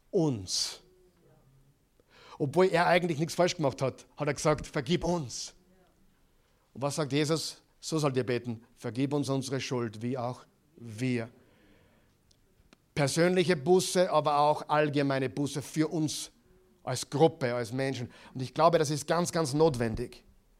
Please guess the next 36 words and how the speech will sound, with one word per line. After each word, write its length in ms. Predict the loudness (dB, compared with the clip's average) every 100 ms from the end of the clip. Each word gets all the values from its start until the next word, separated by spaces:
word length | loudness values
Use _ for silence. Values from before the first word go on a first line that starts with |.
| _ _ _ -20 -20 -20 _ _ _ _ -20 _ _ _ -4
Das 160 | 0
ist 160 | 0 0
die 80 | 2
Lösung. 400 | 2 0 -2 -4
Die 80 | 2
Lösung 340 | 2 2 -2
ist 300 | -2 -6 -6
nicht 640 | -4 -2 -4 -8 -18 -10
ein 220 | -4 0
neues 340 | 2 2 0 -2
politisches 680 | -2 -2 -2 -4 -6 -8
Paket 680 | -6 -8 -4 -6 -6 -14 -20 _ _ _ _ _ _ _ _ _ _ _ _ _ _ -12
oder 180 | -4 -2
ein 140 | 0
neuer 240 | 2 2
Präsident 720 | 0 -4 -2 -4 -2 -2 -4 -8
oder 240 | -8 -4
der 160 | -6 -4
alte. 280 | -4 -4 -8
Es 140 | -10 -8
ist 300 | -10 -10 -4
alles 360 | -2 -2 -4
nicht 240 | -8 -8 -10
die 40 |
Lösung. 520 | -10 -8 -10 -10 -10 -12 _ -20 -20 -20 _ -6
Die 100 | -4
Lösung 840 | 0 0 0 -4 -6 -6 -6 -8
ist 400 | -6 -6 -8 -8
ganz 320 | -4 -4 -4
woanders. 240 | -6 -4 -4
Und 100 | -2
darum 120 | -2
möchte 180 | -2 -4
ich 80 |
dich 180 | -8 -6
bitten, 380 | 0 0 0